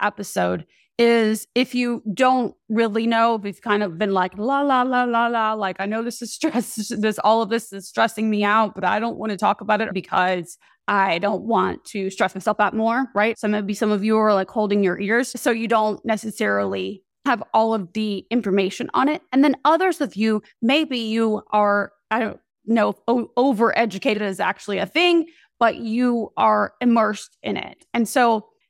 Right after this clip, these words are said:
for you guys, I want to bring some light to the subject for you so that you feel like there is some hope, right? That there is a clear pathway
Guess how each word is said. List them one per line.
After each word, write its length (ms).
for 360
you 400
guys, 520
I 160
want 580
to 500
bring 280
some 320
light 320
to 100
the 100
subject 500
for 200
you 280
so 300
that 200
you 260
feel 400
like 320
there 160
is 160
some 160
hope, 220
right? 280
That 180
there 280
is 440
a 180
clear 520
pathway 840